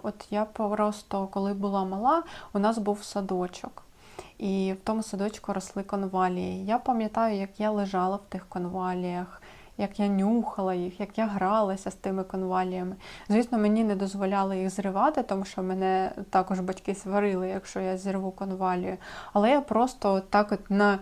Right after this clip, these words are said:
грядці, можна сказати, проводила час із конваліями. І не зриваючи, нюхала їх. І я любила їх гладити, ті тендітні такі квіточки маленькі. Дуже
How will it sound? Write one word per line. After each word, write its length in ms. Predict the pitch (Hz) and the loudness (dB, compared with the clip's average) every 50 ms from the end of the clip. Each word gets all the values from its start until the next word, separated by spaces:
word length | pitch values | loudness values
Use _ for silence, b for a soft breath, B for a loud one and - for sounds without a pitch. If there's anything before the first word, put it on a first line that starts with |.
| B B B B B | B B B B B
грядці, 580 | B 190 208 196 196 202 226 220 - - - 196 | B 2 4 6 6 6 4 0 -2 -4 -2 0
можна 320 | 190 190 196 196 190 190 | 0 0 2 2 0 0
сказати, 640 | 190 - - - 190 190 196 190 190 190 - 185 180 - B B B B B B B | -2 -4 -4 -4 0 2 2 0 0 0 -2 -4 -4 -6 B B B B B B B
проводила 640 | - 202 190 190 208 226 220 208 196 180 180 185 | 0 2 2 4 2 2 2 2 2 0 0 -4
час 360 | 180 - 190 190 196 - - | -4 -4 -4 -4 -4 -4 -8
із 100 | 196 - | -14 -12
конваліями. 800 | - - 180 180 180 185 190 180 185 185 185 190 190 190 196 196 | -8 -6 -4 -4 -4 -4 -4 -4 -4 -4 -4 -6 -6 -6 -6 -6
І 240 | - - 202 196 190 | -4 -2 -2 0 0
не 180 | 190 190 196 190 | 0 0 0 0
зриваючи, 680 | 202 202 196 190 202 208 226 226 214 214 - - 202 | 0 -2 -2 0 -2 -2 -2 -2 -6 -8 -10 -10 -8
нюхала 720 | 190 196 196 196 196 196 196 220 226 233 - - 190 190 190 | -6 -6 -6 -6 -4 -2 0 0 0 -2 -4 -6 -4 -4 -2
їх. 320 | 190 185 185 196 - - | -4 -4 -6 -8 -10 -8
І 280 | - 196 190 190 190 190 B B B B B | -6 -4 -4 -4 -6 -8 B B B B B
я 160 | 196 196 190 | 0 2 2
любила 340 | 190 190 185 196 202 196 190 | 2 2 2 2 2 4 4
їх 160 | 185 185 180 | 4 2 2
гладити, 720 | 175 190 185 202 196 202 214 208 196 196 196 190 190 - 196 | 0 -2 0 2 4 6 6 4 4 2 0 -4 -4 -6 -8
ті 140 | 196 - 208 | -6 -6 -8
тендітні 720 | 208 - - - 220 220 208 196 208 220 208 208 208 196 | -8 -4 0 2 4 4 4 4 2 2 2 0 0 -2
такі 280 | 196 - 208 - - - - - - | -2 -4 -6 -6 -8 -20 -14 -6 -4
квіточки 640 | 214 208 214 208 208 - - - - - 208 202 202 | -2 -2 -2 -2 -4 -6 -8 -10 -6 -4 -4 -2 -2
маленькі. 540 | 196 185 190 185 185 185 185 190 190 190 185 185 - - | 0 0 0 0 0 -2 -2 -4 -6 -8 -10 -8 -4 0
Дуже 480 | 226 226 220 208 190 190 190 190 180 | 2 2 2 2 0 0 -2 -4 -6